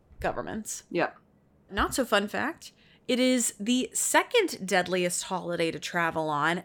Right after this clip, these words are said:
Speaker 1: after Memorial Day. So I don't know if you
Speaker 2: Mm.
Speaker 1: remember, we talked about this in our Memorial Day
Speaker 2: We did.
Speaker 1: episode.
Speaker 2: Yep.
Speaker 1: That is the deadliest day to travel.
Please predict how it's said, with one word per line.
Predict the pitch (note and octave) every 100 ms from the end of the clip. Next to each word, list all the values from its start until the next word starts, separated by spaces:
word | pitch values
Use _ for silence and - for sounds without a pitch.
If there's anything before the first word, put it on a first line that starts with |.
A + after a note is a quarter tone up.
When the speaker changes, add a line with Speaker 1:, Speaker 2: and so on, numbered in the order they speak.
| -
Speaker 1:
after | F3+ A3 D#3 B2+ C3+ A3 G#3+
Memorial | G3+ F#3 F3+ F#3 F#3+ A3+
Day. | B3 C#4+ G4 B4
So | - G#3 F3
I |
don't | - F#3+
know | F#3+
if | F#3
you |
Speaker 2:
Mm. |
Speaker 1:
remember, | F#3 F#3 G3
we | G3+
talked | A#3+ G4 -
about | A#3+ G#3+
this | G3+ G3
in | G3+
our | F#3
Memorial | F3 G3+ G4 F4 G3+
Day | F3+
Speaker 2:
We | E3
did. | E3+ D#3
Speaker 1:
episode. | - F3 A3 - -
Speaker 2:
Yep. | E3+ G3+ - _
Speaker 1:
That | F#3+
is | F#3+ F3+
the | F#3+ E4+
deadliest | G#3 E3+ F3 E3 E3 -
day | E3+
to | D3+
travel. | F3+ D#3+ D#3+ C4 F4+